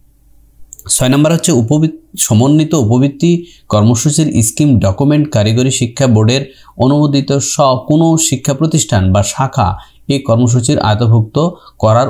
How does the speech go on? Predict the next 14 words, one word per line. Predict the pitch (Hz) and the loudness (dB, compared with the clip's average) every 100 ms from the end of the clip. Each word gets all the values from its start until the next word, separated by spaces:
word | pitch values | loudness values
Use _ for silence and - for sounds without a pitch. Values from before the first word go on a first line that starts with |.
| - | 0
উল্লেখ | 110 117 123 113 | 2 4 2 2
না | 98 120 | 2 2
থাকায় | 156 160 120 98 - | 0 -2 -2 -2 -2
উক্ত | 127 - 156 | -4 -2 -2
প্রকারের | 156 120 117 120 120 156 175 - - | -2 -2 -2 0 0 -2 -4 -12 -10
শিক্ষার্থীরা | - 127 127 165 - 147 147 | -4 -4 -2 -4 -2 -2 0
এই | - 139 | 0 0
উপবৃত্তি | 147 131 123 127 - | 0 0 -2 -2 -2
কর্মসূচির | 147 107 107 107 113 123 131 - | -2 0 2 2 0 0 -2 -2
আওতায় | 98 98 131 180 - - - - | -2 0 -2 -2 -6 -20 -10 -2
উপবৃত্তি | 107 113 107 107 - 156 | 0 2 2 0 0 -4
পাবে | - 95 95 101 | 0 0 2 0
না। | 98 92 - _ - | 0 -4 -12 _ -2
তবে | 139 180 | 0 0